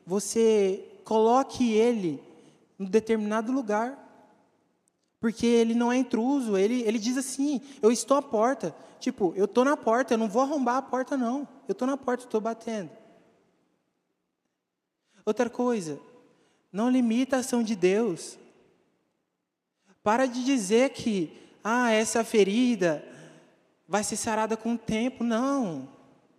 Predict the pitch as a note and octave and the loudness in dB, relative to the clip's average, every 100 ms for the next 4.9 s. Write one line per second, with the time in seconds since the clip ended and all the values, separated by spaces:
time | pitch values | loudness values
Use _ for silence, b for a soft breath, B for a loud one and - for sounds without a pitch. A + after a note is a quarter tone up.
0 | _ _ _ _ - G3+ B3+ C4+ C#4+ B3+ | _ _ _ _ -8 -2 -2 0 0 0
1 | F3+ F3+ C#4+ D4 G3+ F3+ D3+ - B B | 0 0 4 4 4 0 0 -10 B B
2 | - A3+ A#3+ - B3+ D4+ D4 - A3+ C4 | -2 0 2 2 2 2 0 0 2 2
3 | B3+ F#3 G#3 C#4 C#4 E3+ - G3+ B3 C#4 | 0 2 2 2 0 -2 -6 0 2 4
4 | C4+ B3+ C4 B3+ G#3 B3 A#3+ E3+ - | 4 2 0 -2 0 0 0 -6 -14